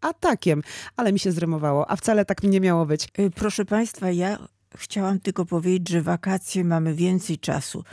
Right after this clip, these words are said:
Speaker 2: Czasem w ogóle mniej obserwujemy nasze psy, ale nasze psy powinny być obserwowane zawsze. Bo proszę państwa, przede wszystkim pies szczeka, to jest dla was pies szczeka. Nie.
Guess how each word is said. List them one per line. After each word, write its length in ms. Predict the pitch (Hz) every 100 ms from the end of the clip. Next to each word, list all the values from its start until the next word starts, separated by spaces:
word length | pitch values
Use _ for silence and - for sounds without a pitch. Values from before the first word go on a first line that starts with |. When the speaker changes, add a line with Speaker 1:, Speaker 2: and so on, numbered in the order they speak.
| - - 196 - _ _
Speaker 2:
Czasem 380 | 233 190 185 180
w 80 | 170
ogóle 260 | 170 185
mniej 400 | 175 180 208 269
obserwujemy 800 | 196 175 208 170 165 170 165 160
nasze 340 | 151 156 - 151
psy, 280 | - 170 -
ale 240 | 151 160
nasze 340 | 151 196 - 185
psy 220 | - 196
powinny 420 | 190 165 190 165
być 220 | 185 175
obserwowane 840 | 170 - 180 151 151 143 160 156 147
zawsze. 560 | 165 156 - - - - _ _ - - - - 202
Bo 100 | 185
proszę 340 | - 202 - 180
państwa, 380 | 202 202 185
przede 460 | 180 - 220 208 214
wszystkim 600 | - 208 185 - 170 151 - - - _
pies 360 | - 226 - -
szczeka, 580 | - - 202 175 160
to 120 | 165 190
jest 220 | 202 -
dla 240 | 180 208 233
was 260 | 233 220
pies 340 | - 190 185 -
szczeka. 460 | - 165 127 147 165
Nie. 360 | 185 233 185